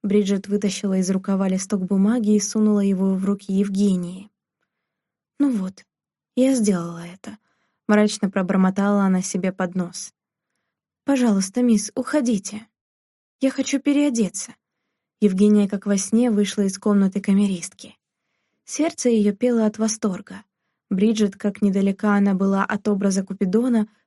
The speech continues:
принесла ей самый дорогой подарок в мире — послание от Грегора, особенно ценный тем, что девушка даже не смела ждать ничего подобного.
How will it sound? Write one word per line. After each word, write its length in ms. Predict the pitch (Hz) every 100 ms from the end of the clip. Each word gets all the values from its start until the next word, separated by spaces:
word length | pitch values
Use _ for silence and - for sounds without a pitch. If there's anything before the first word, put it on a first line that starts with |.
| -
принесла 420 | 233 233 277 277
ей 220 | 262 226
самый 400 | - 262 277 254
дорогой 380 | 214 214 208 240
подарок 420 | 214 214 214 226
в 120 | 220
мире — 400 | 214 196 180 208 _ _ _ _
послание 540 | 262 254 294 302 277 269
от 160 | 254
Грегора, 600 | 240 262 202 190 180 202 _ _ _ _ -
особенно 480 | 190 208 202 196
ценный 380 | 190 220 208 196
тем, 220 | 196 240
что 180 | 240 -
девушка 420 | 190 202 202 -
даже 240 | 202 202 202
не 120 | 196
смела 400 | 190 220 226 208
ждать 280 | 190 208 202
ничего 380 | 190 - 196 190
подобного. 720 | 208 202 196 - 170 175